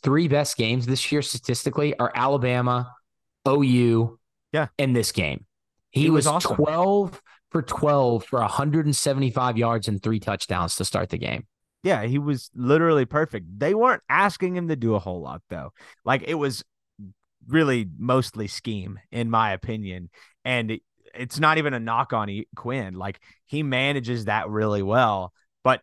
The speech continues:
Speaker 2: it's not like Quinn's arm won them that game.
Speaker 1: Yeah, and then Sanders, we've mentioned, played well. Jordan Whittington, they got him matched up on Kendall Daniels three or four times, and he exploited that matchup, I think,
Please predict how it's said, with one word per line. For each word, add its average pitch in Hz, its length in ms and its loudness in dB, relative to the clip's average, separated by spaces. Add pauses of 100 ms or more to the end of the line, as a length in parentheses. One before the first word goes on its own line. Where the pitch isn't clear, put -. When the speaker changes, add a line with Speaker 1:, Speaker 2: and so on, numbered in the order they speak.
(200)
Speaker 2:
it's 139 180 0
not 147 200 2
like 139 160 0
Quinn's 127 320 -4
arm 110 340 0
won 107 240 -2
them 104 200 -4
that 95 200 -6
game. 90 320 -8 (960)
Speaker 1:
Yeah, 104 240 0 (100)
and 143 140 4
then 120 160 4
Sanders, 147 680 0
we've 123 180 2
mentioned, 127 400 0
played 127 240 0
well. 127 380 0 (340)
Jordan 165 400 0
Whittington, 156 640 0
they 131 160 -2
got 165 260 -2
him 139 200 0
matched 127 400 -2
up 127 360 -2 (640)
on 135 140 4
Kendall 131 280 2
Daniels 120 720 2 (180)
three 139 180 2
or 131 60 0
four 139 240 0
times, 135 720 -2
and 120 120 0
he 123 140 2
exploited 117 500 -2
that 113 200 0
matchup, 110 500 -2
I 95 80 -10
think, 110 240 -2